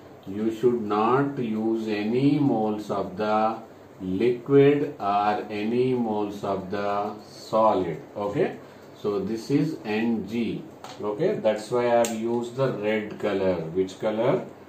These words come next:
Red color formula, okay. So delta H is equal to delta U plus delta N G R T. This is the relation between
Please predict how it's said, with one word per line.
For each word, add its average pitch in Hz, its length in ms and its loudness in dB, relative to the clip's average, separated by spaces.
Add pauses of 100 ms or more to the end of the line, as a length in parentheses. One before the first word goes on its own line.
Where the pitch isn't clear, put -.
(220)
Red 101 560 -2
color 101 480 -2
formula, 90 960 -4 (140)
okay. 143 420 0 (400)
So 95 100 0
delta 110 680 2
H 110 320 -6
is 120 200 0
equal 113 460 -2
to 143 260 0
delta 107 560 0
U 113 340 0
plus 127 420 -2
delta 101 680 0
N 101 280 -2
G 135 240 0
R 95 340 0
T. 95 180 4
This 95 200 -4
is 107 100 -6
the 110 100 0
relation 107 640 -2
between 110 580 2